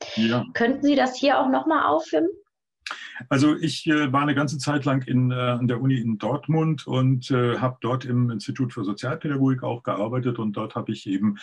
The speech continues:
Speaker 1: auch, äh, Kindertageseinrichtungen schon wissenschaftlich begleitet, die eben, damals haben wir noch gesagt, integrativ, heute würden wir sagen, inklusiv gearbeitet haben. Ähm, also da ist einmal dieser Bereich Kindertageseinrichtungen, der ganz wichtig ist in der Kinder- und Jugendhilfe.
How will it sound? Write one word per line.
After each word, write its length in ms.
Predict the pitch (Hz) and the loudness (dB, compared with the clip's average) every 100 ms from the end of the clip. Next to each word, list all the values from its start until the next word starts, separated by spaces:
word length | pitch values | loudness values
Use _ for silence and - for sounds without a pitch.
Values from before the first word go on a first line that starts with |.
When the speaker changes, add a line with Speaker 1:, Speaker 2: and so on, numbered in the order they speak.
| - - - | -16 -14 -4
Speaker 1:
auch, 280 | 110 - - | -4 -4 -6
äh, 140 | 98 | -6
Kindertageseinrichtungen 1120 | - 139 120 - 131 107 104 98 95 - 104 | 0 0 0 -2 -2 -4 -6 -8 -8 -4 -2
schon 420 | 101 113 117 120 107 | 0 0 0 -2 -4
wissenschaftlich 580 | 110 123 120 - 98 | -4 -4 -4 -8 -12
begleitet, 600 | - 104 101 123 139 127 113 | -8 -4 -2 -2 0 -4 -2
die 220 | 117 110 | -4 0
eben, 280 | 113 120 - - - | 2 2 0 -14 -4
damals 340 | 110 117 113 | 0 0 0
haben 100 | 110 | 0
wir 120 | 107 104 | 0 0
noch 180 | 104 101 | -2 -4
gesagt, 340 | 104 95 - 104 | -4 -6 -6 -4
integrativ, 720 | 139 143 117 110 - 104 - | -2 -2 -4 -8 -2 -4 -2
heute 260 | 95 98 95 | -4 -2 -6
würden 180 | 95 | -6
wir 80 | 95 | -6
sagen, 260 | 90 92 104 | -6 -6 0
inklusiv 500 | 135 127 104 101 - | 0 0 0 -2 -4
gearbeitet 600 | 101 90 87 82 - - | -10 -8 -10 -10 -14 -10
haben. 280 | 87 87 - - - - - 127 | -6 -6 -8 -16 -16 -18 -18 -6
Ähm, 300 | 120 117 104 - | 0 2 2 2
also 220 | 113 113 | 2 2
da 160 | 117 | 2
ist 180 | 131 135 - | 0 -4 -2
einmal 220 | 143 151 | 0 0
dieser 200 | 143 135 | 0 0
Bereich 380 | 123 120 123 127 | 0 -2 -2 -2
Kindertageseinrichtungen, 1300 | 139 120 101 123 143 170 147 147 151 127 151 143 135 | -2 -2 0 -2 -2 -4 -4 -2 -2 -2 -2 0 0
der 180 | 127 135 | 0 -2
ganz 240 | 131 127 131 | 0 -2 0
wichtig 340 | 127 - - | -4 -4 -4
ist 140 | 139 - | -4 -2
in 120 | 139 | -2
der 120 | 147 | -2
Kinder- 280 | - 135 123 | 0 0 0
und 160 | 110 117 | 0 -2
Jugendhilfe. 680 | 120 127 135 131 - 151 | -2 0 0 0 -2 -6